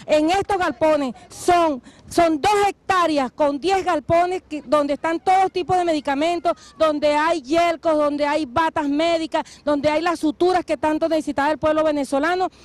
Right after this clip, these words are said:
y que sin embargo esta gente inescrupulosa, habiéndole dado la cantidad de dólares, lo tenían aquí almacenado y lamentablemente productos y medicinas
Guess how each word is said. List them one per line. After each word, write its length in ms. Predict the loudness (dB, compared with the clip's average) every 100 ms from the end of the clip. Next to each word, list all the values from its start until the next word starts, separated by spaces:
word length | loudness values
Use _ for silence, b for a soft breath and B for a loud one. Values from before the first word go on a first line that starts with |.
| B
y 160 | -4
que 140 | -2 -2
sin 140 | -2
embargo 320 | -2 0 0
esta 220 | 0 0
gente 300 | 0 0 -2
inescrupulosa, 680 | -2 -2 -2 -2 0 0 -2 -4
habiéndole 420 | -4 -4 -4 0
dado 360 | 2 2 2
la 100 | 0
cantidad 380 | -2 -4 -2 0
de 60 | 2
dólares, 560 | 2 0 0 -4 -10 -2
lo 120 | 0
tenían 300 | 0 0 -2
aquí 160 | 0 -2
almacenado 720 | 0 -2 -2 -2 0 0 -2 B B B -4
y 320 | 0 0 -2 -2
lamentablemente 1120 | -2 0 -2 0 0 0 0 -2 -2 -6 -8 b b
productos 600 | 2 2 0 -2 0 0
y 100 | 2
medicinas 720 | 2 2 0 0 0 0 -2